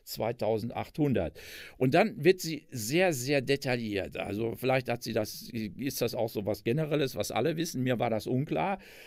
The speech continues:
Und zwar bezieht sie auf die Planetary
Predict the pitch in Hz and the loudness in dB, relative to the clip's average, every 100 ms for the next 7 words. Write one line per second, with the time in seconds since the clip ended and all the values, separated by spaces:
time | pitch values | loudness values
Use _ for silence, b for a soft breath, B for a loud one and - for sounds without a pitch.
0 | B B 151 151 170 196 180 - 139 - | B B 0 2 4 2 0 -8 -8 -6
1 | 156 - 190 180 160 160 165 165 - - | -6 -6 -8 -2 0 0 0 -4 -2 2
2 | 151 185 254 247 - 170 180 220 226 226 | 4 4 2 0 2 4 4 4 4 0